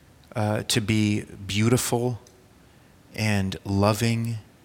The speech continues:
and inviting and somebody who will, under no circumstance, once they are your own, ever let them go. Lord, show them that you are the safety and security that they have longed for,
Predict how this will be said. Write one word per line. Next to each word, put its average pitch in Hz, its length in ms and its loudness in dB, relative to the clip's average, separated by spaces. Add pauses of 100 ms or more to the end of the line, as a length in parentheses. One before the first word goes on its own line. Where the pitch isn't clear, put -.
(560)
and 101 220 0
inviting 101 960 0 (800)
and 107 160 0
somebody 113 480 4
who 107 160 0
will, 98 480 0 (800)
under 110 180 0
no 117 240 2
circumstance, 104 1080 0
once 110 540 -2 (400)
they 107 240 4
are 113 140 4
your 107 220 2
own, 101 340 0
ever 104 240 0
let 101 200 2
them 92 200 -2
go. 92 420 -2 (720)
Lord, 110 280 -2
show 143 340 6
them 131 240 0
that 107 100 0
you 107 240 0
are 104 80 4
the 101 100 0
safety 107 500 2
and 104 100 -2
security 101 600 0
that 95 180 -4
they 101 100 0
have 92 160 -2
longed 95 380 -4
for, 104 340 -4